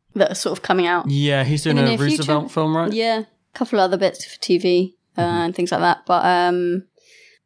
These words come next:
Speaker 1: so let's decide if we think that the, uh,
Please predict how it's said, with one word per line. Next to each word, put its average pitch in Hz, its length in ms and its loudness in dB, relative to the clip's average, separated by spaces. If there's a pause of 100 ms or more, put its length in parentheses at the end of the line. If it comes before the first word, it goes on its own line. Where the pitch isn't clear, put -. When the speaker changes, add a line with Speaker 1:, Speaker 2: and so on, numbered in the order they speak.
(200)
Speaker 1:
so - 240 -2
let's - 800 0 (240)
decide 196 560 0
if - 240 -6
we 185 80 4
think 185 480 -2
that 170 300 0
the, 180 360 0
uh, 175 720 -2